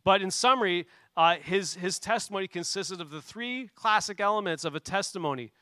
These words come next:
One, his life before Christ, basically talking about all the things he did before meeting Christ. Two, how he came to know Christ, his miraculous, uh, conversion testimony on the road to Damascus.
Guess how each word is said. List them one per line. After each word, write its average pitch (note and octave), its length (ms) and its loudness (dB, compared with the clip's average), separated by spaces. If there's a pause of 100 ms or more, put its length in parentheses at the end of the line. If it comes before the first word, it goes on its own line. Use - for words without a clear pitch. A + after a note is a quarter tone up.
(440)
One, F#3 340 4
his F#3 200 -4
life E3+ 240 0
before E3 400 -2
Christ, A#3+ 520 -6 (1300)
basically D#3+ 280 -8
talking E3 260 -2
about D3+ 140 2
all E3 200 4
the E3 80 -6
things G3 160 -4
he F3 120 -12
did D#3+ 500 -4
before D#3 500 -6
meeting F3+ 280 -8
Christ. G3+ 500 -4 (320)
Two, A3+ 260 -4
how G3+ 180 2
he G3+ 100 -4
came G3 240 -6
to D#3+ 120 -16
know F#3+ 160 -2
Christ, G#3 360 -6
his D#3+ 120 -12
miraculous, F3 800 0 (320)
uh, D#3 140 2
conversion F3 1080 -4
testimony F3+ 640 -4
on D#3 280 -4
the D#3 80 -8
road D#3+ 260 -2
to D#3 80 -16
Damascus. E3 760 -4